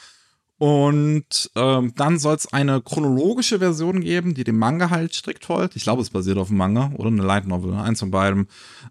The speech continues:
Ähm, und die gibt's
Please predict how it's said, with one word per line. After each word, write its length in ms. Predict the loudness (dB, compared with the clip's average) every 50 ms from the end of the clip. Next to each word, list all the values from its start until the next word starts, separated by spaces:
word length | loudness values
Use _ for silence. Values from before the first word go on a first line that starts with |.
| _ -2
Ähm, 880 | 0 2 4 4 4 4 4 4 4 4 4 4 4 4 2 0 -2 -6 _ -2
und 1120 | 0 2 4 4 4 4 4 2 4 4 4 4 4 4 4 2 0 -2 -4 -12 -10 -8 -4
die 280 | -2 0 0 0 -2
gibt's 480 | -2 -4 -4 -4 -4 -8 -10 -8 -10 -10